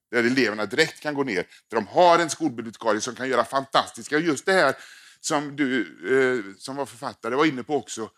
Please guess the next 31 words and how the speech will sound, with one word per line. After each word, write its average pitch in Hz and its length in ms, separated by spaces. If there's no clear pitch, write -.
att 147 180
de 143 120
har 151 320
någon 139 200
att 127 100
prata 135 380
litteratur 123 540
med 123 240
som 135 220
inte 120 400
bedömer 110 480
dem. 175 160
Och 156 140
som 151 140
också 135 240
är, 127 400
har 131 360
en 131 280
mycket 156 300
bredare 120 880
blick 123 520
av 101 140
vad 113 160
som 127 120
finns 117 340
lämplig 107 400
litteratur, 120 600
som 123 160
kan 131 140
hjälpa 143 420
de 175 160